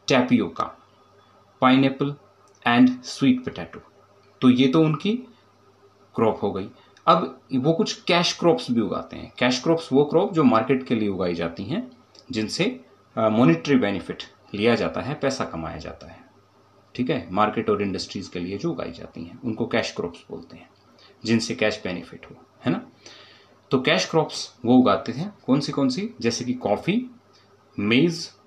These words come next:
और cocoa। अब ये जो सारी crops हैं इनकी images मैंने यहाँ लगाई हैं ताकि आप इनको देख के समझ जाएं। तो ये जो crop है ये कौन सी है? ये है पहली वाली यानी कि tapioca। देखो tapioca कुछ कुछ ऐसा दिखाई देता है,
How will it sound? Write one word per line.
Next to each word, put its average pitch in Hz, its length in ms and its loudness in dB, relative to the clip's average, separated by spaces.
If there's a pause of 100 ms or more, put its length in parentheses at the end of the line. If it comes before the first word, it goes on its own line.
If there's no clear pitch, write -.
(100)
और 202 480 0
cocoa। - 420 0 (680)
अब 127 100 2
ये 165 520 2
जो 143 100 -4
सारी 120 280 2
crops 131 340 0
हैं 131 80 6
इनकी 127 200 4
images 117 380 2
मैंने 110 220 4
यहाँ 95 180 -6
लगाई 87 260 -8
हैं 143 140 -6
ताकि 110 280 -4
आप 98 160 0
इनको 101 200 -6
देख 87 220 -6
के - 100 -6
समझ 80 380 -4
जाएं। 80 140 -12 (540)
तो 139 60 2
ये 139 220 4
जो 208 180 4 (560)
crop 131 280 4
है 98 180 -4
ये 127 80 4
कौन 143 200 2
सी 147 180 -4
है? - 200 -6 (280)
ये 123 120 4
है - 300 0 (300)
पहली 123 280 4
वाली - 260 -4 (560)
यानी 120 160 6
कि 220 220 0 (240)
tapioca। 107 800 0
देखो 127 260 2
tapioca 151 540 0
कुछ 147 180 -6
कुछ - 320 -6
ऐसा 135 200 0
दिखाई 101 280 -4
देता - 280 -16
है, - 120 -20